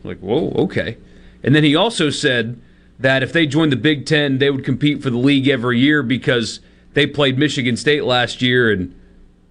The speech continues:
oh, by the way, lost the game. But we didn't have our quarterback, and that's the only reason why, and that there's only one team in the Big Ten that they'd be worried about.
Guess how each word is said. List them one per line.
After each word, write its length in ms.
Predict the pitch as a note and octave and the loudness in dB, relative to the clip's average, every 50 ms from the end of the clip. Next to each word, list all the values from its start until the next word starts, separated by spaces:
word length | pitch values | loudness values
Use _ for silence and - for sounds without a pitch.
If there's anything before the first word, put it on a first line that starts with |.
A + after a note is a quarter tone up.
| _ _ _ _ _ _ _ _ _ _ - - - - | _ _ _ _ _ _ _ _ _ _ -20 -20 -12 -4
oh, 40 | |
by 100 | A#2 C3 B2+ | 0 0 2
the 40 | B2 | 4
way, 120 | B2 A#2+ | 4 4
lost 320 | A2 A#2 B2+ C#3 C3+ - | 4 4 2 2 2 0
the 40 | C3+ | -2
game. 480 | A2+ B2 C#3 C#3+ C3 A#2 G#2 - - - - - - - | 0 2 2 2 2 -2 -4 -6 -10 -20 -20 -12 -4 -2
But 260 | D3+ C#3 C3+ C3+ - - - - | 0 0 -2 -2 -8 -20 -8 -2
we 160 | D3+ D3+ D3+ | 2 2 2
didn't 160 | D3+ D#3 C#3+ C#3 | 2 2 2 0
have 120 | C3 C3 | 0 0
our 100 | B2 A2+ | -2 -4
quarterback, 560 | - - D3 D3+ C#3 B2+ G#2+ A#2+ A#2+ A2 - | -2 0 2 2 2 2 2 2 0 0 0
and 100 | C3+ B2+ | 0 0
that's 200 | B2+ B2+ B2 - | 0 0 -2 -2
the 140 | - C3+ B2 | -2 -2 0
only 240 | B2 A#2+ A#2+ A#2 A2 | 0 2 2 2 2
reason 380 | G#2+ A#2+ A#2+ A#2 G#2 A#2+ G#2+ | 2 2 0 2 0 0 0
why, 480 | G#2+ A#2 A2+ C3+ C3 A#2+ A2+ A2 G#2 - - - - - - | 2 2 2 2 2 2 2 0 -2 -4 -6 -18 -20 -16 -8
and 300 | - A#2 A#2+ A#2+ A#2 A#2+ | -2 0 0 2 2 2
that 160 | A#2+ A#2+ B2 A#2+ | 2 2 2 0
there's 180 | B2+ B2 A2 B2+ | 0 0 0 0
only 200 | C3 B2 A2+ A2 | 0 2 2 2
one 240 | G#2 A#2 A#2 A#2 G2+ | 2 2 2 0 0
team 260 | - C3 A#2+ A2+ A2 | 2 2 2 4 4
in 60 | G#2+ | 2
the 60 | G#2 G2+ | 2 2
Big 240 | F#2 A#2 A2 G2 | 0 0 0 0
Ten 120 | - B2 A2+ | -2 -2 -2
that 80 | A2+ F2 | -2 -2
they'd 140 | A2 A2 G2+ | -2 -2 0
be 120 | G2 G#2 | 0 0
worried 300 | G2+ G2 B2+ D#3 E3+ D3 | 2 2 2 4 2 2
about. 340 | A2 F2+ G2+ F2+ E2+ - - | 0 0 -2 -4 -4 -6 -12